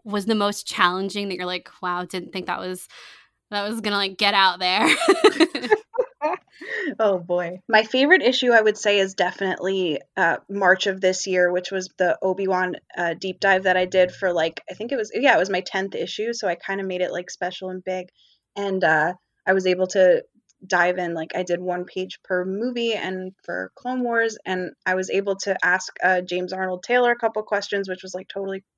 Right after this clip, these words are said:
Speaker 2: insane. Um, so that's definitely the one that I'm the most proud of. I love the cover art was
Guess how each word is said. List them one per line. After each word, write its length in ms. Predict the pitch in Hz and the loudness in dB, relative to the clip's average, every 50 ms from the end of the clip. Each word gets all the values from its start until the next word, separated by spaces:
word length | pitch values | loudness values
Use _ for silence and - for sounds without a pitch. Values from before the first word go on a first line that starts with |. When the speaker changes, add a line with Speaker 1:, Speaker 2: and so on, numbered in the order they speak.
| _ | _
Speaker 2:
insane. 500 | - 196 196 190 - 196 190 190 190 196 196 _ _ _ _ _ _ _ _ _ - | -4 -4 -4 -2 -2 -2 -2 -2 -4 -6 -8 _ _ _ _ _ _ _ _ _ 0
Um, 380 | 208 208 196 196 196 190 170 - - _ | 2 2 2 2 0 -2 -4 -8 -12 _
so 220 | - - 220 214 | -8 -4 -2 0
that's 300 | 202 214 220 247 254 - | 2 2 2 0 0 2
definitely 340 | - 302 302 320 302 302 269 | 0 0 2 4 4 4 4
the 80 | 233 220 | 4 2
one 140 | 220 214 214 | 2 2 2
that 100 | 208 196 | 0 0
I'm 140 | 190 196 196 | -2 -2 -2
the 80 | 190 | -2
most 320 | 190 190 185 190 - - _ | 0 0 0 0 -2 -4 _
proud 260 | - 185 180 185 190 | -4 0 0 2 2
of. 160 | 196 196 196 | 2 0 2
I 100 | 190 196 | 0 0
love 200 | 190 196 196 190 | 2 2 0 2
the 100 | 202 190 | 2 0
cover 320 | 196 - 190 185 196 196 | 0 0 -4 2 2 2
art 260 | - 190 196 196 196 - | 2 4 4 4 4 2
was 240 | 190 190 - - | -2 -6 -8 -14